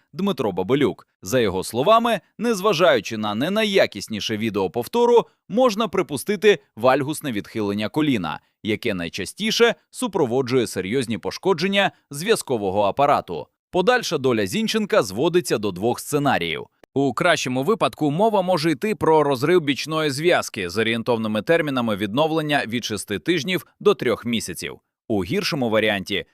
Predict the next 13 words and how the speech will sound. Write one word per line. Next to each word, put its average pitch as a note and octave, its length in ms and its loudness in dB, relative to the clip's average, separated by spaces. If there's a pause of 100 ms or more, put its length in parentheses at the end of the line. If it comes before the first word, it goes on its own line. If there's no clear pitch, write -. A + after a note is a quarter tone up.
(140)
підозрюють F#3 560 2
перший A2+ 340 2
у F#2+ 60 -2
кар'єрі G2+ 440 0
Зінченка F3 560 0 (240)
розрив D#3+ 500 2
передньої A#2+ 440 2
хрестоподібної G2+ 800 -4
зв'язки. F#2+ 560 -4 (300)
Тоді G3 260 2
реабілітація B2 760 2
може G#2 240 -2
зайняти A#2 560 0